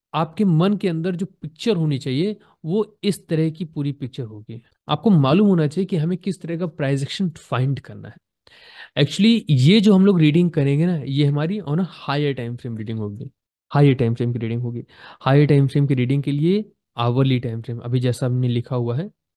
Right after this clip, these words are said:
hourly time frame पर ये जितनी भी हरकत हम करेंगे, hourly पर करेंगे। hourly time frame पर हमें एक ऐसी लाइन ड्रॉ करनी है, जहां से मार्केट again and again रिजेक्ट हो रही हो, चाहे तो वो एक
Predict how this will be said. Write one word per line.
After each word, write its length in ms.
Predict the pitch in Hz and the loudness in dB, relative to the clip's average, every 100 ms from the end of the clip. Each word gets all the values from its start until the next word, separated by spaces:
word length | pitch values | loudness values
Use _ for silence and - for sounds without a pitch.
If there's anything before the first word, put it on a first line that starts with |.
| _ _ _ _ - | _ _ _ _ -2
hourly 380 | 135 131 139 131 | 0 2 2 0
time 220 | 123 120 | -2 -6
frame 200 | 127 120 | -6 -6
पर 100 | 120 | -4
ये 120 | 120 | -4
जितनी 320 | 127 135 175 175 | -4 -4 -2 0
भी 100 | 139 | -2
हरकत 280 | 131 139 | -4 -6
हम 80 | 139 | -6
करेंगे, 300 | 127 147 165 | -6 -6 -6
hourly 300 | 117 113 113 | -6 -8 -10
पर 140 | - - | -12 -16
करेंगे। 320 | - 98 110 _ _ _ _ _ _ _ 127 | -14 -12 -14 _ _ _ _ _ _ _ -2
hourly 280 | 123 117 117 | 0 0 -2
time 160 | 117 117 | -8 -10
frame 180 | 113 113 | -12 -10
पर 180 | - - _ _ _ _ _ - | -12 -16 _ _ _ _ _ 0
हमें 400 | 151 180 208 226 | 4 6 6 4
एक 520 | 214 151 160 156 - | 2 4 4 4 0
ऐसी 340 | 160 160 - 240 | 2 2 4 4
लाइन 320 | 175 151 151 | 4 2 0
ड्रॉ 220 | 139 143 | 2 0
करनी 420 | 135 135 127 131 | 0 -4 -4 -2
है, 220 | 127 165 175 | -2 -2 -2
जहां 460 | 143 147 180 196 | -2 0 0 -2
से 200 | 180 170 | -2 -4
मार्केट 500 | 147 131 123 160 160 - | -4 -6 -8 -8 -8 -8
again 500 | 139 160 175 180 151 | -4 0 0 0 0
and 160 | 131 127 | -4 -4
again 340 | 156 202 147 | -4 -4 -4
रिजेक्ट 380 | 123 131 127 - | -4 -2 -4 -6
हो 160 | 101 95 | -16 -14
रही 160 | 98 | -14
हो, 180 | 120 - _ - _ _ | -14 -18 _ -20 _ _
चाहे 280 | - 123 127 | 0 2 4
तो 140 | 127 120 | 2 4
वो 200 | 127 131 | 4 4
एक 200 | 127 | 0